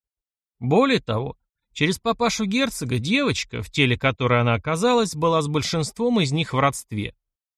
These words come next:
Судите сами. Шведский, датский, польский, британский королевские дома. Померанский, брауншвейгский, бранденбургский, герцогские. И это только более-менее близкие родственники, а ведь были еще и дальние.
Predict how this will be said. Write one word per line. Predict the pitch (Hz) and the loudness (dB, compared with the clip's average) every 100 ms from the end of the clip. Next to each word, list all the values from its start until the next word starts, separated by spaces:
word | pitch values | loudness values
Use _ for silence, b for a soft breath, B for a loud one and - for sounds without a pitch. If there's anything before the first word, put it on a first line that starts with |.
| _ _ _ | _ _ _
Судите | - 151 139 113 | -4 0 0 -2
сами. | - 113 101 - - _ _ _ | -4 -4 -4 -8 -12 _ _ _
Шведский, | - 160 233 254 - - | -6 -2 0 0 -2 -4
датский, | 143 160 233 202 - 131 | -2 2 2 0 -4 -6
польский, | 123 180 226 214 - 143 | -4 -2 -2 -2 -2 -2
британский | 123 135 180 196 185 156 | 0 -2 -2 -2 -2 -6
королевские | - 120 117 123 - - 117 | -2 0 0 -2 -4 -4 0
дома. | 120 110 92 - _ _ _ _ _ | 2 0 -6 -14 _ _ _ _ _
Померанский, | 135 131 135 139 147 143 - 123 | 0 4 4 4 2 0 -2 -4
брауншвейгский, | 113 123 123 117 - 139 151 127 - 127 | 0 2 2 -2 -2 0 0 0 -4 -4
бранденбургский, | 123 131 123 131 123 139 160 - - 107 101 _ 127 | 0 0 2 2 2 0 -2 -6 -8 -10 -10 _ -4
герцогские. | 139 120 - - - - 113 107 _ _ - - - | 0 0 -2 -12 -14 -14 -14 -16 _ _ -20 -20 -10
И | 247 | -4
это | 254 233 | -2 0
только | 214 214 196 | 0 -2 -2
более-менее | 147 208 233 190 170 202 196 | 0 2 2 2 2 2 2
близкие | 156 226 240 - 147 | 2 0 -2 -2 0
родственники, | 131 104 - 113 107 | 0 -2 -4 -4 0
а | 123 127 127 | 0 2 2
ведь | 123 | 2
были | 110 135 131 | 0 2 2
еще | 127 - 135 | 0 0 0
и | 131 | 0
дальние. | 160 247 170 113 120 | 0 0 0 -2 -6